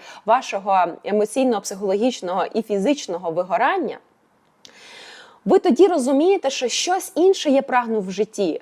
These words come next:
але що, я не знаю. І вас застає розпач, сором, вина, провина по відношенню до себе, соромно за те, що втрачений час і так далі. І ви заганяєте себе, як ментальна така жувачка, починаєте її жувати і заганяєте себе ще більше,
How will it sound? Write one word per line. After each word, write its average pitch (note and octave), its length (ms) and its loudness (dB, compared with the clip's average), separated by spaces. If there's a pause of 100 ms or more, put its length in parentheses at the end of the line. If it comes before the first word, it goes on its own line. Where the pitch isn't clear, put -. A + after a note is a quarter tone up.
(120)
але A3 260 4
що, F4 300 0
я A#3+ 180 2
не A#3+ 140 0
знаю. D#3 420 -6 (400)
І A#3 100 2
вас C4 420 2 (340)
застає G3 460 0
розпач, E4 680 -2
сором, E4 600 2 (240)
вина, C4 560 2 (240)
провина C4 340 2
по A3 120 -2
відношенню G#3+ 440 0
до G3 100 -4
себе, C#4+ 460 0
соромно A#3+ 440 0
за G3+ 100 -4
те, A3+ 180 -4
що A3+ 160 -10
втрачений G3 560 -2
час D4+ 460 0 (200)
і A3+ 80 0
так G3 200 0
далі. D4+ 380 2 (240)
І A3+ 80 0
ви A3+ 140 4
заганяєте A#3 500 0
себе, G3+ 440 2
як G3 200 -4
ментальна A3 400 2
така F#3+ 260 -8
жувачка, A3+ 480 -2
починаєте C4+ 520 -2
її G3+ 120 2
жувати A#3+ 420 -2
і A3+ 40 2
заганяєте A3 500 -2
себе F#3+ 280 -4
ще G3 160 -6
більше, D4+ 440 0